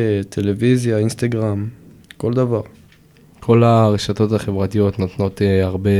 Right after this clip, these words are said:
Speaker 2: פרסום על המלחמה עכשיו, בזמן האחרון, וגם בחדשות, ו-, בערוצי הסטרימינג.
Speaker 1: כמובן לא כמו בכל העולם.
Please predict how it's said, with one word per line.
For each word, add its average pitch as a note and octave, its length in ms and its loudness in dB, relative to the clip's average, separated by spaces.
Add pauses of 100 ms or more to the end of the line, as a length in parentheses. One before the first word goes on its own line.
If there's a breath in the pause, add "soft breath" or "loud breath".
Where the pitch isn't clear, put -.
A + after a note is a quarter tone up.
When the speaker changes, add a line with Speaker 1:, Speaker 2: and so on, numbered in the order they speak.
(240)
Speaker 2:
פרסום G2+ 480 2
על F#2+ 140 2
המלחמה F#2+ 480 0
עכשיו, G#2 320 -2 (400)
בזמן F#2 300 -4
האחרון, F#2+ 500 -2 (500 soft breath)
וגם A2+ 300 4
בחדשות, A#2+ 640 2
ו-, F#2 400 -4 (1400 loud breath)
בערוצי G2+ 380 -2
הסטרימינג. G2+ 580 0 (120)
Speaker 1:
כמובן B2+ 440 4
לא C3+ 140 6
כמו B2+ 160 2
בכל B2+ 300 4
העולם. B2+ 500 4